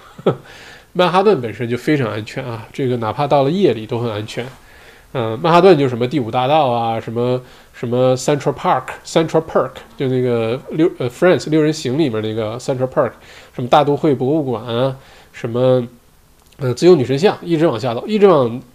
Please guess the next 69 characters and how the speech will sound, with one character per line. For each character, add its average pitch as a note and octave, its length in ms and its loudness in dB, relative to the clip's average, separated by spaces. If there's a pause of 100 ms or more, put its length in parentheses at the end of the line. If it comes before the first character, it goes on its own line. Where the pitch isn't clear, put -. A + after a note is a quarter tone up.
(220)
曼 D#3 220 0
哈 C#3 120 2
顿 C#3 320 2 (200)
往 A#2 220 -2
南 A#2+ 200 2
走， B2 140 2
走 A#2+ 120 -2
到 D3+ 100 4
头 - 160 -6
儿 E3 280 0
就 C#3 100 -4
看 C#3 140 -8
到 B2+ 120 -2
自 B2 100 -6
由 B2 100 -2
女 A2+ 140 -6
神 A2+ 160 -6
像 A#2+ 240 -4
了。 A2 80 -12 (440)
什 C3 80 -4
么 B2+ 100 -2
华 B2 180 -2
尔 C3+ 180 2
街 C3+ 280 2
啊， C3 300 2
那 C3 140 -4
个 A#2+ 260 -2
摸 D3+ 280 -2
牛 C3+ 200 0
蛋 E3+ 260 0
啊， B2+ 140 -2
摸 D3+ 160 -2
牛 C#3+ 160 0
屁 G#3+ 220 -4
股 C#3 160 -2
啊， A#2+ 280 -2 (440)
啊， B2+ 260 -4
什 C#3 120 -6
么 E3 80 2
都 B3 140 0
在 G3+ 240 4
曼 C3+ 160 -2
哈 B2+ 100 0
顿 B2+ 200 -2
上。 B2+ 80 -14 (200)
就 F3+ 120 0
反 C#3 180 0
正 G3+ 120 6
对 A#3 160 2
于 G#3 40 0
游 F3+ 160 6
客 A#3+ 180 2
来 C3+ 160 2
说， A#2 340 -4
你 B2+ 180 -4
对 F#3+ 280 2
纽 C3 220 -2
约 C#3+ 120 2
的 F3+ 100 2
认 F3+ 180 6
识 B2 140 -6
在 C3+ 100 0
曼 D#3+ 180 2
哈 D#3 120 0
顿 E3+ 160 0
就 B2+ 60 -2
能 A2+ 100 -4
完 G#2+ 160 -6
成。 A#2+ 240 -10